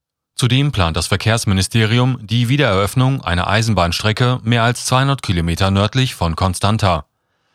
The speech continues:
Der Abschnitt zwischen Ghergulesti an der Südspitze Moldawiens, eingezwängt zwischen Rumänien und der Ukraine, und Galati an der Donau im Osten Rumäniens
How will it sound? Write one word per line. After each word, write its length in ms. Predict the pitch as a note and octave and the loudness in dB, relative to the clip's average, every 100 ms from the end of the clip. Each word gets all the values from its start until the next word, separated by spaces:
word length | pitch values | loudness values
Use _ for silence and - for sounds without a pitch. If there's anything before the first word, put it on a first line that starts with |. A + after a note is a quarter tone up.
| _ - | _ 0
Der 200 | A#2+ A#2+ | 0 2
Abschnitt 360 | C3 - A#2 | 0 0 0
zwischen 420 | - - F#2 E2+ F2 | -2 -4 -2 0 0
Ghergulesti 840 | F#2 F2 F2+ G#2+ - G#2+ B2 C3 - | 0 2 2 0 0 0 0 -2 -2
an 140 | A2 A#2 | 0 2
der 140 | A2 | 2
Südspitze 520 | B2+ D3 - F#2 B2 | 0 0 -2 0 0
Moldawiens, 760 | B2 F2 F#2 G2 G#2 A#2 A#2 - _ | 2 2 2 2 2 0 0 -6 _
eingezwängt 600 | A#2 C3+ D3 - B2 D3 | -2 0 -2 0 -2 -2
zwischen 300 | - F2 F2 | -2 -2 0
Rumänien 480 | F2 G2+ A2+ C3 C#3 | 0 2 2 2 0
und 180 | A#2+ E2+ | -2 -2
der 100 | E2 | -2
Ukraine, 540 | - F2+ G#2 A2 A#2+ C3 _ _ _ | 0 0 2 2 2 -2 _ _ _
und 280 | - A#2 - | 0 0 0
Galati 580 | B2 B2+ C#3 A2 C#3+ C#3+ | 0 2 0 0 0 0
an 140 | - F2 | -2 0
der 100 | E2+ | 2
Donau 440 | G#2 A#2+ F#2+ F2 | 4 4 2 0
im 200 | G2+ F2+ | -2 -2
Osten 480 | F#2 A2+ - A#2+ B2+ | 0 -2 0 0 0
Rumäniens 680 | F#2 F2 G2+ A2 A2+ A#2+ | 0 2 2 4 2 0